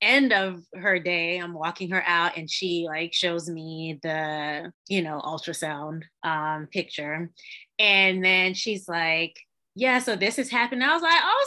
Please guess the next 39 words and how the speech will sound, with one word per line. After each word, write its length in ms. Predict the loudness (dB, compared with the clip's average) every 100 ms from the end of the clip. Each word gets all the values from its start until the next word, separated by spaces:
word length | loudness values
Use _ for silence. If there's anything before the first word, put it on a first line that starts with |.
| 0
snap, 600 | -2 0 0 -2 -6 -4
look 140 | 2
at 220 | 4 4 2
you," 360 | 2 2 0 -2
you 40 |
know, 340 | 0 2 2 0 0
um, 200 | -2 -2
didn't 200 | -6 -6
think 160 | -8 -6
anything 360 | -6 -8 -4
of 180 | -2 0
it. 220 | 0 0 -4 _ -10
But 80 |
then 200 | -4 -2
the 100 | 0
next 320 | 2 2 2 0
thing 160 | -4
that 160 | -2 -2
she 180 | -4 -6
said 320 | -2 0 0
was, 320 | -2 -2 -2 -2
"Yeah, 320 | 2 4 4
you 120 | 2
know, 80 | -2
and 120 | -2
I 80 | -2
already 280 | -2 -4 -6
know 160 | -6 -6
this 160 | -6
is 100 | -8
the 100 | -12
person 300 | -4 -2 -2 -2
who 100 | 2
I 400 | 4 4 2 0 -8 -20 _
wanna 200 | 0 2
be 140 | 2
married 340 | 2 2 0 -2
to 340 | -4 -2 -4
and, 520 | -6 -6 -6 -6 -10